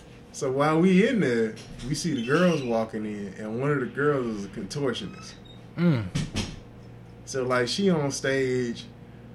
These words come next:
Speaker 1: you know, she stripped down. Like, the first thing, she was just doing all these stretches and all this weird shit, right? With her top off.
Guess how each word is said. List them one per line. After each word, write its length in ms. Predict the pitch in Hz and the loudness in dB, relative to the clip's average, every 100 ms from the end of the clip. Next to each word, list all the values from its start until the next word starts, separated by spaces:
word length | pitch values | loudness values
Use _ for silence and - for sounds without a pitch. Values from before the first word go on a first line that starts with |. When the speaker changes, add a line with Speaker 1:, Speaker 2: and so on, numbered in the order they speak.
| - - - - - - - - | -20 -20 -20 -20 -20 -18 -16 -8
Speaker 1:
you 200 | 139 127 | -4 -2
know, 160 | 117 | -2
she 180 | 113 180 | -4 -4
stripped 420 | - - 151 139 | -4 0 0 2
down. 520 | 131 127 123 120 117 - - - - - - - - | -2 -2 -2 -4 -8 -12 -18 -18 -18 -18 -18 -18 -8
Like, 180 | 117 113 | -4 -4
the 60 | 110 | -2
first 280 | 175 180 175 | 2 2 2
thing, 200 | 139 127 | -2 -2
she 140 | 127 | -4
was 80 | 120 | -6
just 120 | 117 113 | -6 -4
doing 200 | 123 120 | -4 -2
all 180 | 120 | -2
these 120 | 117 110 | -2 -4
stretches 460 | - 117 113 117 | -4 -4 -4 -6
and 100 | 110 | -4
all 160 | 107 107 | -4 -4
this 120 | 104 | -6
weird 360 | 101 113 110 101 | -4 -4 -4 -4
shit, 200 | 107 98 | -6 -6
right? 300 | 101 107 98 - - - - - 113 | -4 -4 -6 -12 -18 -18 -18 -14 -6
With 160 | 113 | -2
her 100 | 110 | -2
top 320 | 95 165 160 | 2 0 2
off. 340 | 117 98 95 | -2 -4 -6